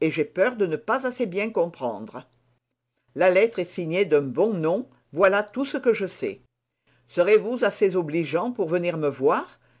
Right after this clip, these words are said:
car j'apprends que vous êtes arrivé de Blois. Votre dévoué, Villiers, duc de Buckingham. » « Je vais trouver ton maître, » dit Raoul au valet de Guiche en le congédiant.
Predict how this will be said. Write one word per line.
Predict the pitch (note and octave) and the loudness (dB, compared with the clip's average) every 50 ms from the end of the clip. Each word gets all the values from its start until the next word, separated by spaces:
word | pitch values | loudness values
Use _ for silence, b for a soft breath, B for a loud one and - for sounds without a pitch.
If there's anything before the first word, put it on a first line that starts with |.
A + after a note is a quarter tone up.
| _ _ | _ _
car | - D#3+ C#3+ C3+ | -6 -6 -6 -4
j'apprends | - F3+ E3 - - G3 G3+ B3+ C#4 | -4 -6 -6 -4 -4 -4 -4 -4 -2
que | C4+ A3 | -4 -4
vous | F3+ D#3+ E3+ | -4 -2 0
êtes | E3+ D#3+ - E3+ C#3+ C#3 | 0 0 0 -2 -4 -4
arrivé | D#3 D#3+ F3 E3+ D3 E3 E3 | -2 -2 -2 -4 -2 -2 0
de | C#3 C#3 | 0 -2
Blois. | C3 B2+ A#2 A#2+ A#2+ B2 A#2+ - _ _ _ _ _ _ _ _ _ _ _ _ _ _ _ _ _ _ _ _ - | -2 -2 -6 -6 -6 -6 -6 -10 _ _ _ _ _ _ _ _ _ _ _ _ _ _ _ _ _ _ _ _ -6
Votre | C3+ D3 D3 - C#3+ C3 | -4 -4 -2 -4 -4 0
dévoué, | C3 F#3 A3+ F#3+ E3 E3+ D#3 C#3 D3 F#3+ C4 - - _ _ _ _ _ _ _ _ _ _ | 2 2 2 2 0 0 4 4 4 4 2 -2 -8 _ _ _ _ _ _ _ _ _ _
Villiers, | B2 C#3+ G#3 A3+ F#3+ D#3+ E3 F#3+ A3 C4+ - - - | -8 -6 -6 -6 -4 -2 4 4 4 4 4 -2 -10
duc | - A#2+ A#2+ F#3+ A#3 B3 G3 | -18 -10 -6 -6 -6 -4 -2
de | D3+ D#3+ | -2 -2
Buckingham. » « | C#3 - F3+ - - E3+ C#3+ C3 A#2+ F#2 D2 C#2 - F#2+ - - _ _ _ _ _ _ _ _ _ _ _ _ _ _ _ _ _ _ _ _ _ _ _ _ _ _ _ _ _ | 0 2 0 0 0 -4 -6 -6 -6 -8 -10 -12 -16 -20 -20 -20 _ _ _ _ _ _ _ _ _ _ _ _ _ _ _ _ _ _ _ _ _ _ _ _ _ _ _ _ _
Je | - - F3+ | -4 -2 2
vais | F3 G3+ | 2 2
trouver | G3 - A#3+ C4+ D#4 D#4 D4+ | 2 0 -2 -2 0 -2 2
ton | - C#4 A3+ F#3+ | 2 2 2 2
maître, » | E3+ D3+ C3 C3 - - - B2+ - _ _ _ - | 0 0 -2 -2 -4 -10 -18 -20 -20 _ _ _ -2
dit | C3 D3+ | -2 0
Raoul | D#3+ D#3 D#3 D3+ E3+ G3 A3+ C4 - - _ | 0 2 2 2 2 2 0 -2 -6 -6 _
au | D3+ C#3+ | -6 -2
valet | C3+ D3+ D#3+ E3+ E3+ D3+ | 0 0 2 2 2 0
de | D3 C#3 | 0 -4
Guiche | A#2+ B2+ E3+ A3 B3 - - | -4 -6 -8 -8 -8 -8 -8
en | D#3+ C#3+ | -4 -4
le | C3+ C3 | -2 -2
congédiant. | C3+ - F#3 F#3+ F3+ F3+ D3+ B2+ B2+ B2+ G#2+ F#2+ - - | -2 -2 -4 -4 -2 -4 -6 -4 -4 -6 -8 -8 -10 -16